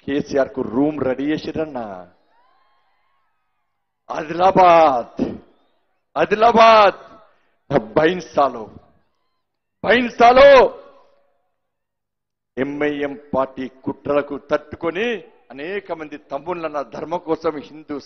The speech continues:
సమాజం కోసం పనిచేస్తున్నారు. కూలీ నాలి చేసుకొని ధర్మం కోసం పనిచేసే కార్యకర్తలన్న బహింసాలో. అలాంటి ధర్మం కోసం పనిచేసే నా కార్యకర్తల మీద పీడీ యాక్ట్ పెట్టి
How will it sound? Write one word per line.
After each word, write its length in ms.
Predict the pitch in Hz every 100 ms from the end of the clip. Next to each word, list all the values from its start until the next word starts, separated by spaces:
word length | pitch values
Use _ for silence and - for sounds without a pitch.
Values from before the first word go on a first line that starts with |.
| -
సమాజం 400 | 139 147 135 135 127
కోసం 200 | - 113 -
పనిచేస్తున్నారు. 640 | 117 110 - 107 98 92 _ _ _ _ _ _ _ -
కూలీ 360 | 180 202 202 196 180 165
నాలి 320 | 175 190 180 170 -
చేసుకొని 440 | 185 185 185 170 160 -
ధర్మం 260 | 156 190 202
కోసం 240 | 202 202 202 -
పనిచేసే 440 | 165 156 151 143 135
కార్యకర్తలన్న 560 | 147 147 170 180 185 190 180
బహింసాలో. 640 | 147 156 147 151 127 117 101 113 _ _ _ _ _ _ _ _ _ _ _ _ _ _ _
అలాంటి 260 | 127 135 123 107
ధర్మం 300 | 147 165 165 160
కోసం 280 | 156 151 147 143 147
పనిచేసే 460 | 147 147 143 139 135 135
నా 80 | 131 -
కార్యకర్తల 560 | 135 156 156 151 - 143
మీద 120 | 139 135 139
పీడీ 300 | 151 156 160
యాక్ట్ 220 | 151 143
పెట్టి 220 | 139 139